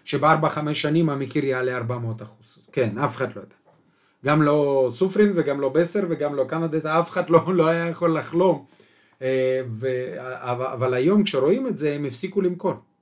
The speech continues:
וזה מאוד חכם, הם עושים נכון, הם מבינים. הנה, הבניין וי שני.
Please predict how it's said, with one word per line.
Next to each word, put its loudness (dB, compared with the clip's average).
וזה 0
מאוד 4
חכם, -4
הם 0
עושים -2
נכון, -2
הם -4
מבינים. -4
הנה, 6
הבניין 4
וי 4
שני. 2